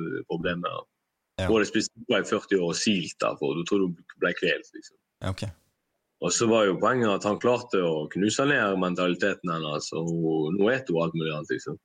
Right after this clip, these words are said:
Speaker 2: Ja, ja.
Speaker 1: Men hun måtte møte veggen med seg selv. <laughs> Og den er jo egentlig det folk sist vil møte.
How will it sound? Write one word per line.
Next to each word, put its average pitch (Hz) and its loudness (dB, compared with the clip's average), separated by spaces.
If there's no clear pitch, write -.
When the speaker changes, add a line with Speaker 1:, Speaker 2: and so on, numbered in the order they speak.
Speaker 2:
Ja, 143 0
ja. 127 -2
Speaker 1:
Men - -8
hun 107 2
måtte 117 0
møte 120 2
veggen 95 2
med 76 0
seg 80 -2
selv. 76 0
<laughs> - -2
Og - 4
den 190 2
er 175 6
jo 156 6
egentlig 143 2
det 139 6
folk 131 2
sist - 0
vil 78 -2
møte. 69 -14